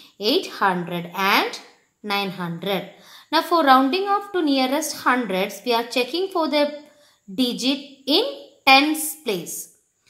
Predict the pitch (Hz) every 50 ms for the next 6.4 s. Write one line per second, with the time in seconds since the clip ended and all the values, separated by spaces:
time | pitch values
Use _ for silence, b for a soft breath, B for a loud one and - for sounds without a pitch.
0 | _ _ _ _ - - 254 247 269 302 - - 277 277 269 269 285 294 277 285
1 | 277 285 277 277 - - 269 277 277 254 233 269 262 - - 214 254 247 208 240
2 | 233 226 220 220 - B B B B B B - - - - 254 220 190 165 -
3 | - - - b b b b b b _ _ _ _ _ _ _ _ _ - -
4 | - 247 247 - 262 254 254 - - 269 269 269 285 330 320 - - 285 277 277
5 | 311 392 480 466 - - - 202 214 226 220 220 220 220 214 214 208 208 208 214
6 | 196 240 285 370 480 - -